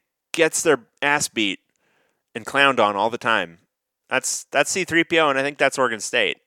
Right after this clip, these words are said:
unfortunately. Uh, Washington, oh, well, I think this one is, is equally obvious. I think this is Luke Skywalker. You know, kind of a,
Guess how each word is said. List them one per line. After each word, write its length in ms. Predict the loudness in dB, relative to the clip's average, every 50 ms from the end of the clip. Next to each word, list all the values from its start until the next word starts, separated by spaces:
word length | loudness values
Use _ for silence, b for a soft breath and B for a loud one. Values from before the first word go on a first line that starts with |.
| _ _ _ -18
unfortunately. 760 | -18 -12 -4 -2 -2 -2 -2 -6 -12 -12 -12 -12 -12 -14 -16 _ b b b b b b b b b b b b b b b b b b
Uh, 300 | 4 8 10 10 10 10
Washington, 840 | 8 8 10 8 8 6 2 0 4 6 6 6 6 4 -2 -8 0 8
oh, 320 | 10 10 10 10 8 2 -6 0
well, 220 | 2 2 2 2 _ -2
I 180 | 2 2 2 4
think 240 | 4 4 2 4
this 240 | 4 4 4 4 4
one 180 | 4 4 4 2
is, 220 | 0 -4 -4 -6
is 280 | -4 -4 -4 -2 -2 -4
equally 280 | -4 -2 0 2 2
obvious. 280 | 4 4 2 0 -2 -2
I 60 | -4
think 100 | -6 -6
this 180 | -4 -4 -4 -4
is 260 | -4 -6 -8 -8 -10 _
Luke 160 | -10 -10 -8
Skywalker. 720 | -6 0 2 2 4 4 2 0 -4 -10 -14 -18 -18 -18 _ _ -12
You 120 | -8 -2
know, 220 | 2 2 2 2 0
kind 240 | 0 0 2 2
of 60 | 4 2
a, 180 | 2 2 0